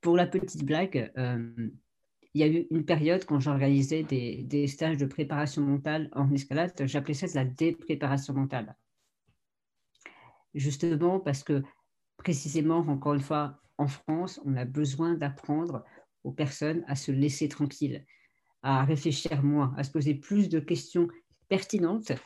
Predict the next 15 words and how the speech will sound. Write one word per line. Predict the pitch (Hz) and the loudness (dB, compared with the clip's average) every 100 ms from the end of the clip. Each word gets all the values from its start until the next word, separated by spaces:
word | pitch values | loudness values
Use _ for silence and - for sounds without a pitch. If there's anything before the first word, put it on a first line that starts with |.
| - - - - | -18 -20 -8 0
avec | 143 151 | 4 4
des | 151 | 4
réponses | 160 160 175 175 - - | 4 4 2 2 -2 -12
toutes | 180 - | -10 -2
simples | 185 170 196 139 139 _ | 2 2 0 -6 -12 _
qui | 147 | -12
font | - 175 190 | -6 -4 -2
qu'ils | 147 135 - 143 139 | -2 -2 -6 -6 -2
savent | 175 170 156 160 | 4 2 2 0
où | |
aller | 151 139 151 156 _ 151 | 2 4 2 0 _ 0
au, | 151 147 143 | 4 4 2
au | 147 151 | 2 2
niveau | 143 151 143 | 4 2 2
mental, | 143 139 131 156 | 2 0 -2 -4